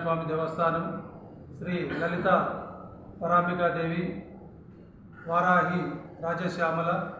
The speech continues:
ఇలా పెద్ద పెద్ద ఆలయాలన్నీ స్వామివారి యొక్క అనుగ్రహంతో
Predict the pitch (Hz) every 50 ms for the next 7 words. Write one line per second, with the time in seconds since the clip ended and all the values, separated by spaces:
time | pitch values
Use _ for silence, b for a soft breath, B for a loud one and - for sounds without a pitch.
0 | - - - - - - - - - - - - - - - 175 170 175 170 160
1 | - - - - - - - - - - - - - - - - - - - -
2 | - 185 185 190 185 180 185 185 185 175 170 165 175 175 175 175 175 170 170 -
3 | 175 180 170 156 139 - - - - - - - - - - - - 175 160 165
4 | 165 170 175 170 175 175 170 165 147 143 143 - - - - - - - - -
5 | - - - - - - - - - - - - - - - - - - - -
6 | - - - - 170 160 160 170 180 165 147 135 - - - - - - 170 165
7 | 180 165 - 185 185 - - - - 208